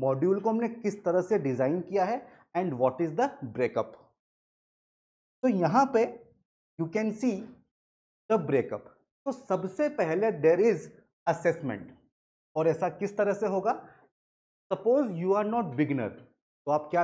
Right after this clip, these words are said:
कर सकते हैं? You have to attempt twenty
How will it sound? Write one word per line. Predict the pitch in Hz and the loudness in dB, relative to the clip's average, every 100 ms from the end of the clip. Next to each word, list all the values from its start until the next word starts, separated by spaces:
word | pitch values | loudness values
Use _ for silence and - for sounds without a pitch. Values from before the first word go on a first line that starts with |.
| 175 | 0
कर | 202 | -2
सकते | 196 185 202 | -2 -6 -8
हैं? | 175 - - _ - | -10 -12 -20 _ -4
You | 214 - | -4 0
have | 190 - | 0 0
to | 285 254 | -2 0
attempt | 175 170 175 190 - - _ _ _ _ - | 0 -2 -2 -4 -12 -20 _ _ _ _ -2
twenty | 190 220 214 254 | 0 0 -2 -6